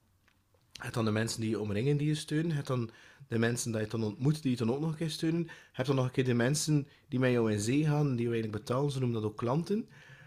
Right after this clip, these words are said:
En je hebt dan nog de mensen die luisteren en die dan ook, hoe noem je dat, fan zijn, of hoe zeg je dat, of gewoon, eh, in-, interesse hebben,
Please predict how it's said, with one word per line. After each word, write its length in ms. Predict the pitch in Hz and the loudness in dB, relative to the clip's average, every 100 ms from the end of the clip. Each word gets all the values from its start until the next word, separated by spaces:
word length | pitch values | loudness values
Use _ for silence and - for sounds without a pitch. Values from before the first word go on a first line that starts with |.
| - - | -20 -8
En 120 | - 131 | 0 4
je 60 | |
hebt 120 | 131 | 4
dan 80 | 143 | 4
nog 100 | 131 | 4
de 120 | 117 | 2
mensen 380 | 107 135 165 165 | 2 0 0 -2
die 220 | 135 123 - | 0 -2 -2
luisteren 840 | 107 123 160 - 180 185 180 110 - - - - - _ _ _ | 2 2 2 0 -2 -2 -4 -10 -20 -20 -20 -20 -20 _ _ _
en 160 | 113 | -2
die 100 | 120 | -2
dan 160 | 123 117 | -2 -2
ook, 200 | 147 - _ _ _ - | -2 -8 _ _ _ -6
hoe 80 | |
noem 120 | 113 123 | -2 -2
je 60 | 110 | -2
dat, 120 | 80 | -8
fan 440 | - - 104 131 | -16 -8 -6 -4
zijn, 240 | 120 135 131 | -4 -6 -6
of 100 | 107 | -8
hoe 100 | 95 | -8
zeg 180 | 107 123 | -6 -6
je 100 | 131 | -8
dat, 260 | 135 131 - | -10 -12 -12
of 120 | 113 - | -12 -8
gewoon, 460 | 107 110 131 123 | -6 -2 -2 0
eh, 160 | 117 107 107 - - - - | -2 -4 -6 -14 -20 -20 -6
in-, 220 | 113 110 - | -4 -4 -4
interesse 520 | 120 113 113 143 160 | -6 -6 -8 -4 -2
hebben, 340 | 165 196 202 | 0 0 -2